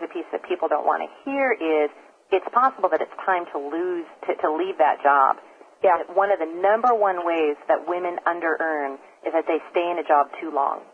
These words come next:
Speaker 1: They stay in dead-end jobs too long, and they stay in jobs that don't pay them enough too long. Even though, again, we're back to that resentment, and it's, you know, it's growing and really poisoning us. It, it, we've gotta get in touch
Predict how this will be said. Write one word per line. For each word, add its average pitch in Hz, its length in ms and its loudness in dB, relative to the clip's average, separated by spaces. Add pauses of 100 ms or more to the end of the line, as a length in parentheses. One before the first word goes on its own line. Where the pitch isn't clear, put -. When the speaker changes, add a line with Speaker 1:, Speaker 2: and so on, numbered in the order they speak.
Speaker 1:
They 160 80 0 (120)
stay 156 200 -2
in 139 80 -8
dead-end 185 360 0
jobs 175 240 4 (140)
too 180 140 -2
long, 170 320 2 (320)
and 165 160 -4
they 160 160 -2
stay 180 160 0
in 170 160 -6
jobs 160 240 4
that 156 80 -2
don't - 160 0 (140)
pay 214 180 2
them 165 160 0
enough 135 280 -2 (140)
too 139 140 -4
long. - 240 0 (320)
Even 185 240 -2
though, 170 160 4
again, 170 400 2
we're 160 140 0
back 156 180 2
to 170 80 0
that 156 160 2
resentment, 160 560 -2
and 147 120 -4
it's, 139 120 -8 (120)
you 156 80 -4
know, 127 120 4
it's - 140 -18
growing 160 500 2
and 151 80 -4
really 156 200 -2 (200)
poisoning 196 560 0
us. 113 240 0 (520)
It, 175 200 0
it, 180 160 2 (160)
we've 175 200 -6
gotta 214 280 2
get 156 160 -4
in 151 80 -6 (160)
touch - 160 2